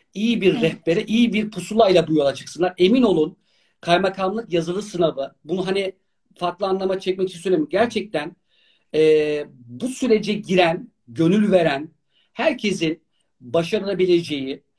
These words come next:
Speaker 1: bir sınav. Ben inanıyorum ki bu sınavı, e, çalışan, ba-, e, doğru bir şekilde rehber edinen kendisine, doğru bir yolda rota çizen kendisine ki herkes kazanacaktır diye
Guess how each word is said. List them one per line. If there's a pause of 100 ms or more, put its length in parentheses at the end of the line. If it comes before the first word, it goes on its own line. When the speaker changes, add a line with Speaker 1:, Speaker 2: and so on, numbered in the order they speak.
(380)
Speaker 1:
bir
sınav. (380)
Ben
inanıyorum
ki
bu
sınavı,
e,
çalışan, (240)
ba-,
e,
doğru
bir
şekilde
rehber
edinen
kendisine, (360)
doğru
bir
yolda
rota
çizen
kendisine
ki
herkes (240)
kazanacaktır
diye